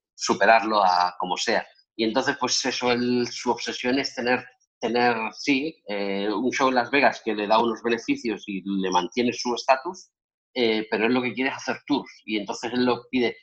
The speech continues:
hacer dos meses en Las Vegas, pero luego irse un mes a no sé dónde. Y luego volver a Las Vegas y luego irse. O sea, él quiere ganarse al público de, a-, de fuera de Las Vegas. Y,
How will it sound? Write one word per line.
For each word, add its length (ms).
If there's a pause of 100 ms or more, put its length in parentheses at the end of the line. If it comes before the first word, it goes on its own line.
hacer 340
dos 260
meses 360
en 100
Las 140
Vegas, 280
pero 140
luego 260
irse 260
un 160
mes 460 (100)
a 260
no 100
sé 140
dónde. 320 (180)
Y 80
luego 240
volver 260
a 120
Las 100
Vegas 200
y 40
luego 260
irse. 260
O 240
sea, 140
él 180
quiere 200
ganarse 440
al 280
público 840 (320)
de, 200
a-, 240
de 200
fuera 300
de 80
Las 180
Vegas. 320 (560)
Y, 640